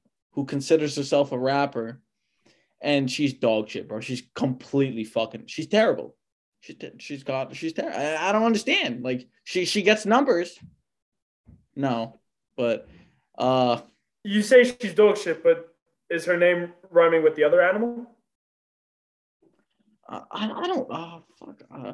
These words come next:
Speaker 1: I, I, this can give it away, but she's recently said she was retiring due to a mental breakdown on Twitter.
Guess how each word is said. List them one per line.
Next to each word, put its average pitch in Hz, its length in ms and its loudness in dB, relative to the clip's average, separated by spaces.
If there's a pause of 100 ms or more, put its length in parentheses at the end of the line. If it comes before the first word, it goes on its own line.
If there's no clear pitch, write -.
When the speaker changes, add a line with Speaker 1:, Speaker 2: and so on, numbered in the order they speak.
(840)
Speaker 1:
I, 202 240 2 (160)
I, 214 60 6
this 247 160 6
can 226 180 4
give 214 160 4
it 202 60 6
away, 190 180 8
but 139 120 -4
she's 233 320 2
recently 208 640 2
said - 260 0
she 208 180 -4
was 170 220 0
retiring 160 800 -4 (100)
due 139 140 -2
to 139 180 -2
a - 20 -2
mental 143 380 -2
breakdown 135 560 0
on 117 180 -6
Twitter. - 400 -10